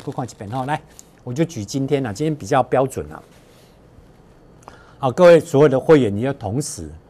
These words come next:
把你的P S Y点选出来，对不对？好，我们讲过哈，就是两笔，一律就是两笔。P S Y负五十就是做多，正五十就是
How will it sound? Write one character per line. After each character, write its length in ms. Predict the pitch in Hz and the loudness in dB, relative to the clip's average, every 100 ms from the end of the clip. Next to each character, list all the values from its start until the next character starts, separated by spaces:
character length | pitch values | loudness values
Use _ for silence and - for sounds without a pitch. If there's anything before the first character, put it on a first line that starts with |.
| _ - | _ -8
把 140 | 117 | -4
你 140 | 120 | -4
的 100 | 90 101 | -6 -8
P 260 | - 127 | -2 -2
S 120 | 110 | -2
Y 80 | 113 | -6
点 220 | - 82 104 | -8 -10 -12
选 200 | 85 76 | -12 -14
出 180 | 107 | -12
来， 160 | 92 - - | -12 -14 -8
对 80 | 156 | -4
不 80 | 143 | 2
对？ 240 | 202 - - | 2 0 -8
好， 220 | - 123 - - - | -4 -4 -6 -20 -20
我 80 | - | -8
们 100 | 110 | -6
讲 180 | 135 101 | -4 -2
过 160 | 147 127 | 2 2
哈， 160 | 110 87 | 0 -6
就 120 | 113 | -6
是 140 | 120 | -6
两 200 | 101 92 | -6 -8
笔， 160 | 107 95 - - | -10 -14 -20 -18
一 80 | 113 | -12
律 180 | 127 131 | -6 -6
就 160 | 101 | -6
是 140 | 110 110 | -10 -10
两 220 | 90 101 | -12 -14
笔。 160 | - - _ - - - - | -16 -20 _ -20 -20 -20 -2
P 180 | 202 | 2
S 140 | 170 160 | 2 4
Y 100 | 151 | 0
负 380 | 147 202 156 101 | 0 0 0 -2
五 60 | |
十 260 | 87 - 90 | -6 -12 -12
就 200 | 90 104 | -10 -10
是 120 | 101 | -10
做 300 | 92 - 110 95 - | -12 -8 -8 -8 2
多， 320 | 139 170 170 - - _ _ _ - - _ _ _ | 6 8 6 -2 -20 _ _ _ -20 -20 _ _ _
正 260 | - 220 160 | -2 0 2
五 180 | 101 92 | -2 -6
十 240 | - 92 | -10 -14
就 120 | 90 | -12
是 180 | 85 85 | -14 -14